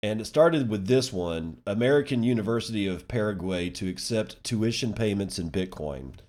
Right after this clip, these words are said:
namcios has it for Bitcoin Magazine. The American University of Paraguay shared on Twitter that it will accept tuition payments in Bitcoin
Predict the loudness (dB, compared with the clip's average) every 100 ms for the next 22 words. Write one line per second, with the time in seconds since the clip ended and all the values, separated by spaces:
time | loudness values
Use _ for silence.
0 | _ _ _ _ _ _ _ _ 0 6
1 | 8 6 4 0 0 2 2 0 -6 -6
2 | -6 -6 -6 -2 -2 -2 -4 -6 -8 -10
3 | -4 0 4 4 2 0 0 0 -2 -2
4 | -4 -2 -2 0 -2 -2 -2 0 0 -2
5 | 2 2 2 0 -2 -2 0 2 4 2
6 | -2 0 -2 0 0 0 -2 -4 -2 -2
7 | -2 -2 -2 -2 -2 -2 -2